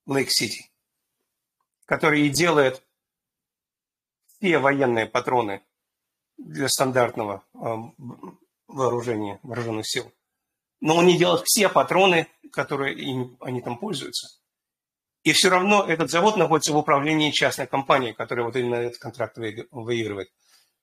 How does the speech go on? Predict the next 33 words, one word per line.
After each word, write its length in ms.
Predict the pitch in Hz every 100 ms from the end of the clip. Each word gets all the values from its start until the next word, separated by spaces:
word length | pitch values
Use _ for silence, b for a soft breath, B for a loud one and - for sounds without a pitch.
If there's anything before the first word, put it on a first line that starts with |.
| _
Сейчас, 400 | - 175 196 208
по-моему, 540 | - 160 151 170 180 175
это 320 | 165 156 160
Ви-, 200 | 139 151
э, 240 | 156 131 127
Винчестер 720 | 123 120 - 202 196 226 180
был, 440 | 180 196 185 - _ _
сейчас, 220 | - 143
по-моему, 240 | - 139 117
опять 260 | 127 113
Федерал, 360 | - 214 190 175
там 200 | 151 143
меняется 440 | 170 185 147 127
постоянно. 500 | - - 127 110 117 - _ _ _ _ _ _ _ _ _ _ _ _
То 80 | -
есть 160 | 131 -
контракт 400 | 147 143 143 -
каждые 240 | 131 127
несколько 280 | 123 - 123
лет 160 | 113 120
меняется, 400 | 113 107 98 110
это 100 | 139
о 140 | -
патронах. 520 | - 123 123 113 98 _ _ _ _ _ _ _ _ _ _ _ _ _ _ _ _ _ _ _ _ _
А 320 | - 139 135 135
в 80 |
Советском 340 | - 143 135 139
Союзе, 440 | - 127 127 139
соответственно, 480 | - 156 127 123 131
это, 200 | 123 151 -
это 200 | 131 131
были 300 | 117 123 120
государственные 840 | 117 190 247 220 - 120 104 95